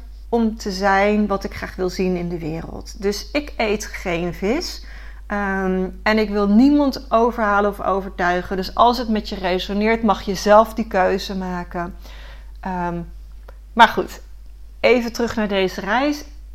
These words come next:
Ik heb oprecht heerlijk gegeten. Ik heb een paar keer vis gegeten en ik heb er nog van genoten ook. Want als je het dan toch doet, geniet er dan ook van. Eh, het eten was vele malen beter dan in Kroatië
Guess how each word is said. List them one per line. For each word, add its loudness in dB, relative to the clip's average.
Ik 0
heb -2
oprecht -2
heerlijk -2
gegeten. -2
Ik -6
heb -2
een -4
paar 2
keer -4
vis -2
gegeten -2
en -4
ik -8
heb -2
er -2
nog 2
van 0
genoten 2
ook. 0
Want -2
als -2
je -8
het -6
dan -4
toch -2
doet, -4
geniet 4
er 0
dan 4
ook 4
van. 4
Eh, -2
het -2
eten 6
was 4
vele 8
malen 4
beter 2
dan 4
in 4
Kroatië 4